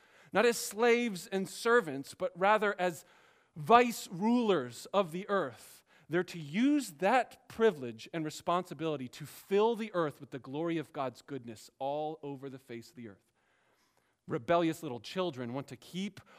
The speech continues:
all of their power and their technology and all their stuff inward. We don't want to be dispersed out.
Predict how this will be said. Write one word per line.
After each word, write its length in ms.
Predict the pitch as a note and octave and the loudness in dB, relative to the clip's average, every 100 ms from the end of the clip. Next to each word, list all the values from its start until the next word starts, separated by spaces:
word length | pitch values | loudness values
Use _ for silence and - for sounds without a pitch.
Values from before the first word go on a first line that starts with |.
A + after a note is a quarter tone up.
| - | -8
all 320 | D3+ D#3 F#3+ | 0 2 2
of 120 | G3+ F#3 | -2 -2
their 100 | G#3 | -4
power 500 | - F#3+ F#3+ G3 G3 | -2 0 2 0 -2
and 120 | F#3+ | -4
their 80 | F#3 | -6
technology 840 | G#3 G3+ F#3 F3+ F#3 F#3 E3+ G3+ | -8 -8 -4 -2 -2 -4 -6 -4
and 120 | E3+ | -2
all 180 | E3+ F#3+ | 0 0
their 100 | F#3+ | -4
stuff 400 | - F#3+ F3 - - | -6 -4 -4 -8 -4
inward. 520 | E3 F3 C3+ A#2+ G2 _ _ _ - | -2 -2 -4 -10 -14 _ _ _ -2
We 80 | G#3+ | 4
don't 160 | A#3 | 4
want 180 | F3+ A#3 | 4 4
to 60 | A3+ | 4
be 120 | E3+ | -2
dispersed 640 | D3 C#3+ - - C#3+ - - | -6 -8 -10 -8 -8 -8 -16
out. 340 | A#2+ - _ | -16 -18 _